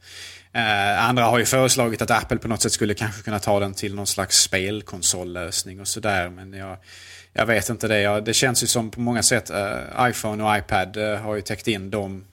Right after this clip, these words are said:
kunderna betydligt bättre, och med integrationen mot Apple T V så kan man ju faktiskt, eh, även spela mot en, mot en full T V, eh, genom, eh, genom de här, eh,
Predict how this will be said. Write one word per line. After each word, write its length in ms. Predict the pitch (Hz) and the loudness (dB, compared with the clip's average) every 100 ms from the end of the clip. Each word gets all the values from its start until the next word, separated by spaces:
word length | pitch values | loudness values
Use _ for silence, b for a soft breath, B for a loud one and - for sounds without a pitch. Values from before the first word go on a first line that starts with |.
| _ _ _ | _ _ _
kunderna 400 | - 113 107 98 | -4 -4 -2 -4
betydligt 380 | 92 - 104 95 | -4 -2 -2 0
bättre, 300 | 117 104 - | 0 0 -2
och 80 | 98 | 0
med 160 | 117 107 | 2 0
integrationen 640 | 95 107 110 160 127 113 | -2 -2 0 2 0 0
mot 180 | 120 - | 0 0
Apple 220 | 113 104 | -2 -2
T 140 | 127 | -2
V 220 | 143 117 | 0 -2
så 120 | 90 90 | -4 -2
kan 180 | 131 | -2
man 100 | 90 | -2
ju 40 | 92 | -2
faktiskt, 480 | 139 117 98 - - B B B B B B | -2 -2 -4 -4 -6 B B B B B B
eh, 640 | 101 92 87 65 67 110 117 | -6 -4 -2 -2 -2 0 0
även 160 | 104 | 2
spela 440 | - 117 113 113 90 | 0 2 2 2 0
mot 220 | 110 123 | -2 -6
en, 140 | 117 - | -6 -6
mot 180 | 117 113 | -8 -6
en 60 | 113 | -6
full 240 | - 123 | -2 -4
T 220 | 123 92 | -2 -4
V, 180 | 82 82 - - | -4 -6 -10 -14
eh, 100 | 90 90 85 | -12 -12 -8
genom, 520 | 101 87 87 85 90 | -8 -8 -10 -16 -16
eh, 160 | 87 90 _ _ | -16 -16 _ _
genom 240 | - 95 85 | -8 -8 -8
de 140 | 85 | -12
här, 340 | 95 85 80 | -8 -8 -8
eh, 60 | 80 | -10